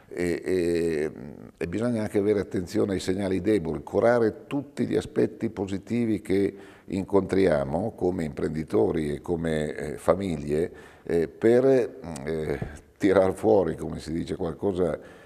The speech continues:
eh, qualcosa di nuovo. Guardi, eh, parlavamo di giovani prima. Eh, tanti anni fa, eh, a Savona è venuta da me una professoressa dell'istituto tecnico e mi ha detto: "Sa,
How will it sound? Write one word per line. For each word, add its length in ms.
eh, 220
qualcosa 400
di 80
nuovo. 300
Guardi, 300
eh, 1000
parlavamo 340
di 120
giovani 400
prima. 400
Eh, 520
tanti 300
anni 120
fa, 360
eh, 580
a 100
Savona 440
è 580
venuta 320
da 80
me 100
una 120
professoressa 580
dell'istituto 800
tecnico 540
e 80
mi 100
ha 40
detto: 240
"Sa, 320